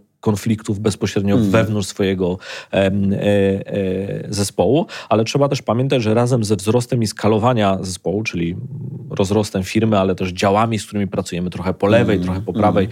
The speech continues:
Speaker 1: e, w szczególności jeżeli mamy do czynienia z coraz większym zespołem, to kultura się rozcieńcza. Czyli ten core, który
Speaker 2: Mhm.
Speaker 1: tworzył firmę i tworzy zespół, razem ze wzrostem tej organizacji, i no niezależnie od tego, czy ta kultura jest dobra, zła, czy się komuś podoba, czy nie podoba,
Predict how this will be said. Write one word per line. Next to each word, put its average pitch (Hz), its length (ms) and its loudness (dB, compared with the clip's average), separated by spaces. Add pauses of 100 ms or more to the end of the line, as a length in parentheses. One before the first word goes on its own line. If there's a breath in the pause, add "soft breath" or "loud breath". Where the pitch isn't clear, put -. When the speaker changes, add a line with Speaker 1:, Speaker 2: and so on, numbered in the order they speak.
(280 loud breath)
Speaker 1:
e, 98 180 2
w - 60 -6
szczególności 107 460 0
jeżeli 104 180 0
mamy 104 180 0
do 98 100 -2
czynienia 95 220 0
z - 160 -6 (120)
coraz 120 440 2
większym 104 480 0
zespołem, 98 560 0 (300 loud breath)
to - 80 -2
kultura 127 420 2
się 120 160 0
rozcieńcza. 110 600 -2 (1700)
Czyli 95 220 0
ten 95 180 2 (140)
core, 123 340 2 (340)
który 107 140 2 (140)
Speaker 2:
Mhm. 90 40 -2
Speaker 1:
tworzył 117 420 2
firmę 104 340 2
i 95 40 0
tworzy 95 280 0
zespół, 90 300 0
razem 110 280 2
ze 92 140 0
wzrostem 101 460 0
tej 92 140 2
organizacji, 87 680 0 (300 loud breath)
i 98 80 -2
no 104 120 4
niezależnie 123 420 4
od 104 60 -2
tego, 98 160 0
czy - 80 -6
ta - 80 0
kultura 87 300 0
jest 78 160 -2
dobra, 117 360 4
zła, 107 240 2
czy - 120 -4
się - 80 -8
komuś 98 220 -4
podoba, 101 340 2
czy - 120 -6
nie 95 80 0
podoba, 87 360 0